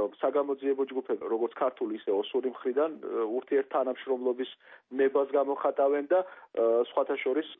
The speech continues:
საქართველოს სახელმწიფო მინისტრის მოადგილის, გიორგი ვოლსკის განცხადებით, საკმაოდ კონსტრუქციული იყო დღევანდელი შეხვედრა.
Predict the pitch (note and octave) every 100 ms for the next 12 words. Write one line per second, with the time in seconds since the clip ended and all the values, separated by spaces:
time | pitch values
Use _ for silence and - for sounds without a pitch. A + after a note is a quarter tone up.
0 | _ C3 A#2+ B2 C3 C3+ D3+ C#3+ C3 -
1 | - C3 C3 B2 - C3 C3 C#3 C3 B2
2 | A2 F#2 - _ _ _ C3 C3+ B2+ A#2+
3 | A#2 A#2 G#2 A#2+ A#2+ - A2 - B2 A#2+
4 | - B2 B2 D#3 - - - _ D3+ -
5 | D#3 D#3 - C#3+ - D3 - C#3+ C3+ B2+
6 | A#2+ A2+ C3+ - A#2+ A2+ A2 G#2 G#2 A2
7 | - F#2 -